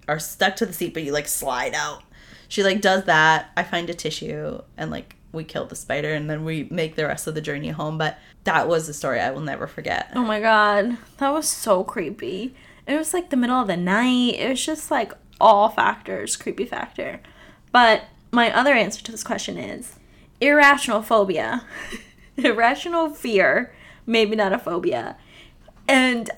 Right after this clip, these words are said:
Speaker 2: I don't know if this is true or not, but I saw a picture,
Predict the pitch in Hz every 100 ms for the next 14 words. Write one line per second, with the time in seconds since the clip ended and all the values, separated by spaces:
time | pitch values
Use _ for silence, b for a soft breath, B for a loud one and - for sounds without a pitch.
0 | - 233 220 233 233 262 359 427 440 415
1 | 415 - 302 262 180 139 214 247 262 -
2 | 240 233 330 349 349 - 285 247 233 254
3 | 277